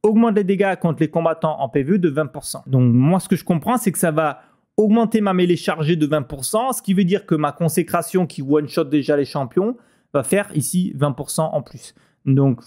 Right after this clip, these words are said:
niveau, euh, mêlée, ça va être complètement ouf, les titans, ça va être encore plus fort. Euh, donc voilà, ça améliore globalement la mêlée. Et également, on va avoir ce taunt avec les boucliers. Donc ça, ça peut être, je pense, super intéressant.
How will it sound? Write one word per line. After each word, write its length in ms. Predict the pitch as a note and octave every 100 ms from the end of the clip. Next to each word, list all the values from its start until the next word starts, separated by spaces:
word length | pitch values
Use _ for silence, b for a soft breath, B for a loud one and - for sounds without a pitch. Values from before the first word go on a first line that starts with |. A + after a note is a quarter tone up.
| -
niveau, 560 | D#3 E3+ F#3 F#3 D#3 -
euh, 160 | C#3 C3
mêlée, 400 | C#3 E3+ F3 G#3+
ça 180 | D#3
va 100 | C3
être 100 | C#3
complètement 420 | - D3+ D#3 D3 D3+
ouf, 180 | F3
les 120 | - B2+
titans, 260 | C3 D#3+
ça 120 | D#3+
va 80 | C3
être 120 | C3
encore 240 | C#3+ C#3 B2
plus 140 | -
fort. 180 | - - _ B B B
Euh, 160 | D#3 D3+
donc 140 | G#3
voilà, 280 | A3 E3 -
ça 240 | - - G#3
améliore 580 | G#3 A3 A3 G3 - E3+
globalement 560 | E3 F3+ F#3 F#3 F3 B2
la 180 | C#3+
mêlée. 460 | F#3 F#3 F3 G3+ A#3 b b b -
Et 240 | G3 G3
également, 480 | E3 D#3+ D#3 E3+ D#3+
on 40 |
va 100 | C#3+
avoir 220 | C#3+ D#3+ D#3+
ce 120 | E3+
taunt 360 | D3 - F3+ F3
avec 380 | - D3+ D3+ D#3
les 160 | C#3+ D3+
boucliers. 360 | C#3+ C3+ D3 D3+
Donc 180 | C3+
ça, 140 | A#2 C#3+
ça 140 | -
peut 180 | B2 C3
être, 220 | C#3 -
je 120 | A#2
pense, 240 | A#2+ C#3+ C3+
super 400 | - - D#3 - -
intéressant. 520 | E3 D#3+ E3 C#3+ B2+